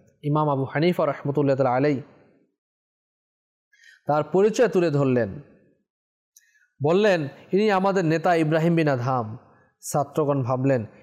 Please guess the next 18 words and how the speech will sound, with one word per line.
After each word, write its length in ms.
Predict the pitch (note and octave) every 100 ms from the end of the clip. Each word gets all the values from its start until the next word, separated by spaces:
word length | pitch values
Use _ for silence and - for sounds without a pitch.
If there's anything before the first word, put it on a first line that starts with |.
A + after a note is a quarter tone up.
| _ -
ইমাম 300 | C3+ C#3+ C#3+
সাহেব 260 | D#3+ D3+ C#3+
ঠাট্টা 340 | - A3 D#3
করছেন, 460 | C3+ A#2+ - - G#2 F#2 _ _ _ _ _ _ _ _ _ _ _ _ _ -
কিন্তু 300 | D#3+ D3+ C#3
তারা 200 | C#3 B2+
পরস্পর 460 | C3+ C3 - C3+
বলাবলি 440 | A2+ B2+ F#3+ B3 B3+
করতে 240 | A#3 F#3+
লাগলেন, 380 | E3+ D3 C#3+ A#2 - - - C3
"ইমাম 300 | C3+ D3 D#3
সাহেব 240 | G3 G3
তো 80 | A3+
কখনো 280 | G#3+ G3+ G3
ঠাট্টা 360 | - D#3+ - A#3+
করেন 260 | E3+ A2
না, 140 | F2 -
অথচ 220 | -